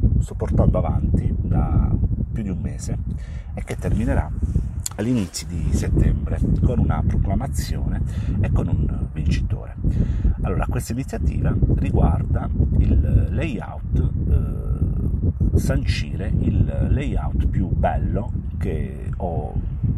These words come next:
prodotto, o meglio, che è stato realizzato dall'ufficio grafico di Flash T Photoboot e che ho utilizzato,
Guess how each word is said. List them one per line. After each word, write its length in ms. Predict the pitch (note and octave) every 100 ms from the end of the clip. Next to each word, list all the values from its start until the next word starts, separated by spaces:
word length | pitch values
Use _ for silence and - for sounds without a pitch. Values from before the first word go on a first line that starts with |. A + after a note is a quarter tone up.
| -
prodotto, 640 | G2 F#2+ D#2 - - D#2
o 100 | -
meglio, 380 | - D#2+ - -
che 120 | -
è 20 | F2
stato 360 | A2 A2 - -
realizzato 760 | - F2+ F2 E2+ A#2 G2 - -
dall'ufficio 440 | - - - -
grafico 480 | F#2+ F#2 - - -
di 240 | - -
Flash 380 | - - F#2 -
T 80 | - -
Photoboot 680 | - - C3+ - - - - - - - - -
e 100 | -
che 140 | D3
ho 80 | F2+
utilizzato, 840 | F2 A#2 D3+ F#2+ E2 D2+ - D#2+